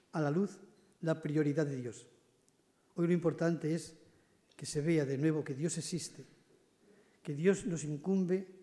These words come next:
y que Él nos responde. Y que a la inversa, si Dios desaparece, por más ilustradas que sean las demás cosas, el hombre pierde su dignidad y su auténtica humanidad, con lo cual se derrumba lo esencial. Por eso hoy debemos colocar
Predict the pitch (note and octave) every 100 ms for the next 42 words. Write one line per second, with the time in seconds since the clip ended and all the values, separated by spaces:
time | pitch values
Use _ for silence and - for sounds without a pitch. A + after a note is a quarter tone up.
0 | - _ _ _ D#3+ D#3 D#3 D#3 D3 C#3
1 | C#3+ A#2+ G#2+ - _ _ _ _ _ -
2 | C#3+ D3+ D3+ E3 C#3+ - - - _ _
3 | _ _ - D3 D3+ E3+ E3+ D#3+ D3+ E3
4 | - F#3 - _ _ _ _ D3 E3+ F#3
5 | F3+ - F3 F3 F3 F3 F3+ E3 D#3 C#3+
6 | C#3+ C3+ F#3+ - E3 - - _ _ _
7 | _ D3 E3 D#3+ E3 E3 D#3 - C#3+ C3+
8 | C3+ C3+ F3 - - - _ _ _ _
9 | - D3+ D3 D#3 E3 D#3+ D#3 D3 C3 A#2
10 | - - _ _ - - - - - D3
11 | C#3+ E3 E3+ A3 - - - D3 D#3+ F3
12 | D#3+ C#3+ D3+ B2 C3+ A#2 - _ _ _
13 | _ _ _ _ D3+ D#3+ D#3+ D#3 E3 F#3+
14 | - - _ _ - C#3+ E3 D#3+ D#3+ C#3+
15 | - E3+